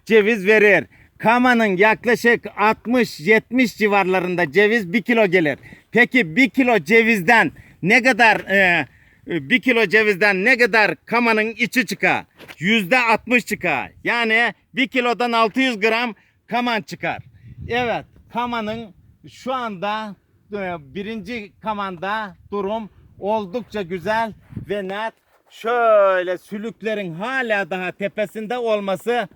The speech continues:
artı. Yani Mehmet dayı çoğaltacaksan kamandan çoğalt. Maraş on sekizden çoğalt. E, Denizli kepirinden çoğalt. Yani bunlar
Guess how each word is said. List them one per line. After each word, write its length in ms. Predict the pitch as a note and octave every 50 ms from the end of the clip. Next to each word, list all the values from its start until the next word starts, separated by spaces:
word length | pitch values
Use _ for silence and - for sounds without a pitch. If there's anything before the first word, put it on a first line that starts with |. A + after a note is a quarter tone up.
| _ _ -
artı. 560 | G#3 G#3+ G#3 G#3 - - A3 A3 F#3+ C#3+ - _ - - - - _ _ _
Yani 340 | - F3+ A3+ C4 C4+ C4 B3
Mehmet 420 | A#3 A#3+ B3 B3+ C4 C4 B3+ - -
dayı 240 | C4 B3 A#3 G#3+
çoğaltacaksan 1000 | - - A3+ A3+ B3 B3+ B3+ - - B3 C4 B3+ - - A#3 B3 B3 B3+ A#3 F#3 _ _ _ _ _ _ _
kamandan 640 | - - B3 B3+ C4 B3+ B3 A#3+ A3+ A#3+ A#3+ B3 A#3
çoğalt. 480 | - - A#3 A#3 A#3+ B3 A#3+ G#3+ F#3 - - - - _ _ _ _ _
Maraş 380 | - F#3 A#3+ C4 C4+ B3+ - C4
on 140 | B3+ B3+ A#3+
sekizden 500 | F3+ B3 A3 G#3 A#3 G3 F#3+ A#3 A#3 A3
çoğalt. 460 | - - A#3+ B3 B3 A#3+ A3+ G3 - _ - _ _ - _ _ _ _ _ _ -
E, 60 | E3+ F3+ F3+ F3+ F3 E3+ D#3+ B2 A#2 F#3+
Denizli 440 | A#3 C4 C4+ C#4 C4 A3 B3 A#3+
kepirinden 640 | - B3+ A#3+ - - A#3+ A3+ A3+ A3 G3+ B3 B3 A#3
çoğalt. 460 | - - A#3+ A#3+ A#3+ A#3+ A3+ F#3+ F3 - - - _ _ _ - - - - - - - -
Yani 440 | - G3+ B3 B3+ B3+ A#3 A3+ G3+ D#3
bunlar 540 | F#3+ B3 B3+ B3 A#3+ A#3 A#3+ B3 B3 A#3+ G#3